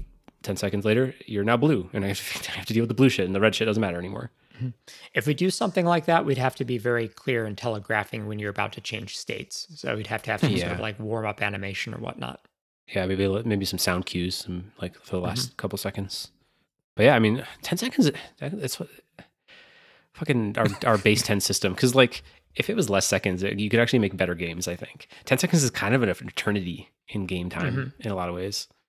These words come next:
Speaker 1: Um, but yeah, let's see. The player, uh, phase changes every,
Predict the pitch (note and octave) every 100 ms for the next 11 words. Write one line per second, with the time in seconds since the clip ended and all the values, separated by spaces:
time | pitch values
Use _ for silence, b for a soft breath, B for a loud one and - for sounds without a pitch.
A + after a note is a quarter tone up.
0 | _ _ _ _ _ A2 F#2+ F#2+ G2 G#2
1 | F2 - F#2+ G2+ A2+ - B2 B2+ B2 B2
2 | - G#2+ G#2+ G#2 G#2 A2+ C3 C#3 D#3 -
3 | - B2+ A2+ G#2 - G#2 F#2+ F#2 F2 E2
4 | - - F#3 F3 F3 E3+ E3+ - -